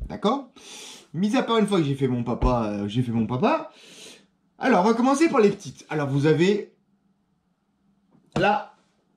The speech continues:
cent vingt-quatre zéro dix-huit, l'indéniable, transformé en brushless, vous avez ça pour cent vingt euros à la maison,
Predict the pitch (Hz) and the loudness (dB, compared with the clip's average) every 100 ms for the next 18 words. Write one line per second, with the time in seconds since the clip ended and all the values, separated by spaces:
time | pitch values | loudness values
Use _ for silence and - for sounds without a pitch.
0 | _ _ _ _ _ _ _ _ _ _ | _ _ _ _ _ _ _ _ _ _
1 | _ _ - - _ 170 - 233 220 185 | _ _ -20 -20 _ -20 -8 -4 0 0
2 | 165 202 165 147 165 143 - 113 135 208 | 0 -2 -2 0 2 0 -2 -6 -4 -6
3 | - - - - _ - - - 185 190 | -6 -16 -18 -20 _ -10 -8 -10 -6 -4
4 | 175 151 151 170 180 170 190 - - - | -4 -6 -4 -2 0 -2 -4 -6 -10 -12
5 | - - - _ - - - _ 190 202 | -10 -10 -18 _ -6 -6 -6 _ -4 -2
6 | 180 160 127 - - 127 147 135 156 175 | 0 -2 -2 -2 -2 2 2 0 -4 -4
7 | 175 - - 123 170 151 143 151 - 165 | -6 -14 -14 -6 2 2 4 0 -2 -2
8 | 160 160 - 151 165 151 - 165 147 151 | -2 -2 -8 -10 -8 -10 -4 -2 0 2
9 | 143 117 160 - - _ _ _ _ _ | 0 4 2 2 -8 _ _ _ _ _
10 | - - 175 135 127 143 160 165 | -6 0 2 2 2 2 0 -2